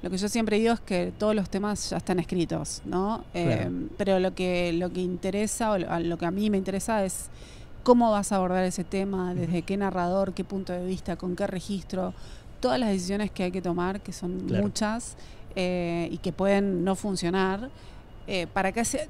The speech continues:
Speaker 1: para que esa historia parezca, eh, narrada por primera vez,
Speaker 2: Ujú.
Speaker 1: aunque realmente no lo sea.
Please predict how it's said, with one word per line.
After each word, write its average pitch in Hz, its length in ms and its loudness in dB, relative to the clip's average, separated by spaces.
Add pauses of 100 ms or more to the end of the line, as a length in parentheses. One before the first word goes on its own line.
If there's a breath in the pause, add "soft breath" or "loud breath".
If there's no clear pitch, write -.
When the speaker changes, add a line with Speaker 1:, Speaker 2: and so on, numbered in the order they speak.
Speaker 1:
para 196 180 4
que 226 80 -4
esa 233 100 0
historia 226 340 0
parezca, 202 680 0 (240)
eh, 170 280 -2
narrada 196 480 6
por 190 220 0
primera 185 380 2
vez, 160 380 0
Speaker 2:
Ujú. 151 180 2
Speaker 1:
aunque 185 460 2 (120)
realmente 180 440 2
no 175 180 2
lo 165 140 0
sea. 160 300 0